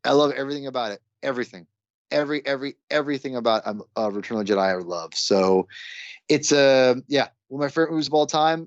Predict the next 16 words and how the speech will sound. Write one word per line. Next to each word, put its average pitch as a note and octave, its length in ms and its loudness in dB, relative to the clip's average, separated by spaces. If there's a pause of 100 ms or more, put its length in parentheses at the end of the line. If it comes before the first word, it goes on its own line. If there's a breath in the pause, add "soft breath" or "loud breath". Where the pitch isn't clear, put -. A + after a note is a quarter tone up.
Um, B2 320 -2
my B2 140 -4
favorite - 260 0
part E3 220 0
is B2+ 80 -6
definitely C#3 380 -2
Jabba's B2 300 -2
Palace B2+ 540 0
because A#2 240 -4
the A2 80 -4
Muppets B2 680 -2
that A2+ 260 0
Jim A#2 200 -6
Henson A#2+ 400 -2
helped A#2+ 340 -2
create B2 400 2